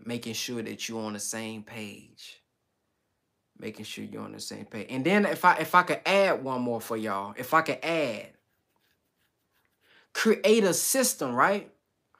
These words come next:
Create a system so that when somebody gets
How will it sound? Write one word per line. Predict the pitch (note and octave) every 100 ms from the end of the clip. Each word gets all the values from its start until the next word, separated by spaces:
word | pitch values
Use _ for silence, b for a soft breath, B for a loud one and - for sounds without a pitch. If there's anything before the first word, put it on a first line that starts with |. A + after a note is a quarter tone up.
| _ _ _
Create | - A#3 - B3 C#4
a | A#3+
system | - - E4+ - G#3+ G#3+ A#3+ - _ _ _ _ _
so | - A#3+ A#3
that | G3+ A3+ G#3 E3+ - _ _
when | D#3+ F#3+
somebody | F#3+ B3+ B3+ A3+ A3 G3
gets | F3+ A3